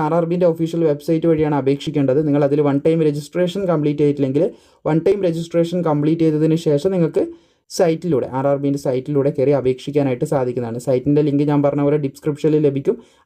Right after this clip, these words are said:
അതുപോലെ ഈ നോട്ടിഫിക്കേഷൻ്റെ ഡീറ്റെയിൽസും താഴെ ഡിസ്ക്രിപ്ഷനിൽ ലഭിക്കും. ഇനി പറയാനുള്ളത് കമ്പ്യൂട്ടർ ബേസ്ഡ് എക്സാമിനേഷൻ ആണ്. പിന്നെ പ്രത്യേകം പറയാനുള്ള കാര്യം, ഇതിന് പഠിക്കാൻ ആവശ്യമായിട്ടുള്ള പി ഡി എഫ് മെറ്റീരിയൽ നമ്മൾ ക്രിയേറ്റ് ചെയ്യുന്നതായിരിക്കും. അത് നിങ്ങൾക്ക്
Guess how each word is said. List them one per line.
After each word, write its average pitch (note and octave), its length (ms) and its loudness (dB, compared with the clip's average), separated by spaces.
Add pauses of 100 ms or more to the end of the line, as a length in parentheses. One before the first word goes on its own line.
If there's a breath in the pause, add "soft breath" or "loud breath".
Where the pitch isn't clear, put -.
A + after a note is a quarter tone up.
അതുപോലെ E3+ 340 2
ഈ E3 100 -4
നോട്ടിഫിക്കേഷൻ്റെ D3+ 880 -4
ഡീറ്റെയിൽസും C#3+ 460 -2
താഴെ C#3 200 2
ഡിസ്ക്രിപ്ഷനിൽ C3 580 -4
ലഭിക്കും. C3+ 280 -6 (760 soft breath)
ഇനി G3+ 180 4
പറയാനുള്ളത് F#3+ 480 0 (500 soft breath)
കമ്പ്യൂട്ടർ G#3 380 0
ബേസ്ഡ് F#3 260 0
എക്സാമിനേഷൻ D#3 540 -4
ആണ്. A2+ 160 -10
പിന്നെ F#3 240 -2
പ്രത്യേകം G3 380 2
പറയാനുള്ള F3 300 0
കാര്യം, D3+ 240 0
ഇതിന് F#3+ 220 -2
പഠിക്കാൻ F3 440 -2
ആവശ്യമായിട്ടുള്ള D#3+ 540 0 (100)
പി E3 160 -2
ഡി F3 100 4
എഫ് F3 160 -6
മെറ്റീരിയൽ D3 340 -2
നമ്മൾ C#3+ 220 -2
ക്രിയേറ്റ് C#3+ 300 0
ചെയ്യുന്നതായിരിക്കും. B2+ 500 -2 (320)
അത് D3+ 200 0
നിങ്ങൾക്ക് E3+ 260 0